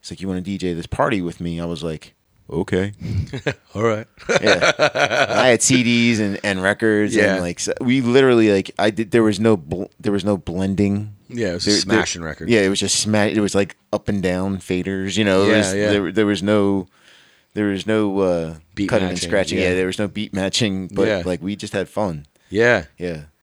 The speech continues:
Speaker 1: Lauryn Hill, like, Fugees, like, wha-, whatever. It was, it was a blast, dude.
Speaker 2: Yeah, that's what's up.
Speaker 1: So,
Speaker 2: I,
Speaker 1: like,
Speaker 2: that's
Speaker 1: that's, like,
Speaker 2: funny how that
Speaker 1: yeah.
Speaker 2: kinda shit works, man. And it's
Speaker 1: Yeah.
Speaker 2: like, I have, you know, uh, I was a breakdancer in this nightclub,
Speaker 1: Mm-hmm.
Speaker 2: and that's how I got my start.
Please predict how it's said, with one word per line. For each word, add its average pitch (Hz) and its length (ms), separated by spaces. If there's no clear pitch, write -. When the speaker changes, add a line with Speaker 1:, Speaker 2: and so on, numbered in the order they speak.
Speaker 1:
Lauryn 92 240
Hill, 92 420
like, 85 180
Fugees, 90 520
like, 85 180
wha-, 90 220
whatever. 85 340
It 90 240
was, 82 140
it - 140
was 87 200
a 85 60
blast, 73 400
dude. 69 120
Speaker 2:
Yeah, 120 200
that's 92 200
what's - 140
up. 135 380
Speaker 1:
So, 95 180
Speaker 2:
I, 104 100
Speaker 1:
like, - 120
Speaker 2:
that's - 40
Speaker 1:
that's, - 20
like, 98 100
Speaker 2:
funny 160 180
how 95 180
that 85 160
Speaker 1:
yeah. - 100
Speaker 2:
kinda 92 200
shit 92 220
works, 92 300
man. 85 240
And 87 120
it's 87 80
Speaker 1:
Yeah. 92 80
Speaker 2:
like, 90 140
I 117 140
have, 147 120
you 110 80
know, 90 260
uh, 90 360
I 101 180
was 113 140
a 95 60
breakdancer 87 580
in 82 60
this 78 160
nightclub, 78 480
Speaker 1:
Mm-hmm. 82 340
Speaker 2:
and 85 80
that's 85 160
how 85 80
I 82 80
got 76 220
my 80 140
start. 76 360